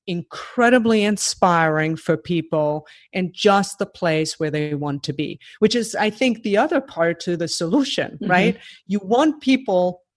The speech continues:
Speaker 1: to want to stay. So I want to give everybody who joins E Q R X a reason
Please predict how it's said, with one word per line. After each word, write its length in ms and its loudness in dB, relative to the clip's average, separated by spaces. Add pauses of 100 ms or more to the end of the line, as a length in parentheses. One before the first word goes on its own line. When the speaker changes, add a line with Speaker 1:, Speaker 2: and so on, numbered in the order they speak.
(200)
Speaker 1:
to 100 2
want 280 2
to 100 -2
stay. 720 0
So 220 4
I 200 0
want 180 2
to 60 0
give 340 -2
everybody 480 0
who 120 2
joins 400 0
E 140 -6
Q 200 -4
R 100 2
X 260 2
a 80 -2
reason 680 2